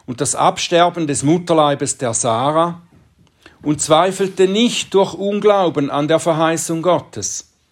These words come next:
sondern wurde gestärkt im Glauben, weil er Gott die Ehre gab.“ Wir wissen natürlich, dass es auch Zeiten gab, in denen Abraham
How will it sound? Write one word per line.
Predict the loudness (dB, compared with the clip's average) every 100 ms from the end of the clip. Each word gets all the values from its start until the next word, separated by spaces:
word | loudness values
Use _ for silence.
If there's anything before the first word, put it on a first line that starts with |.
| _
sondern | -12 -8 -6
wurde | -4 -6 -8
gestärkt | -12 -4 2 2 0 -4
im | -4
Glauben, | 0 0 0 -4 -8 -12 -20 -20 -6
weil | 0 2 2
er | 2 0
Gott | 2 2 2 0 -10
die | -8
Ehre | -4 -4 -4 -6
gab.“ | -6 -6 -10 -20 _ _ _ -20 _ _ _ _ -20 _ _ _ _ _ -20 _ _ _ _ -20 -20 _ -20 -20 -20 _ -20 -20 -20 _ _ -20
Wir | -6 -2 0
wissen | 0 0 0 2
natürlich, | 0 4 4 4 -2 -8 -16 -20 _ _ _ _ _ _ _ 0
dass | 0 0
es | -4
auch | 2 0 0
Zeiten | 0 2 2 0 -2
gab, | 0 2 2 -2 -10 -20 -20 _ _ _ _
in | -8 -2
denen | 0 0 0
Abraham | 0 0 0 0 0 -2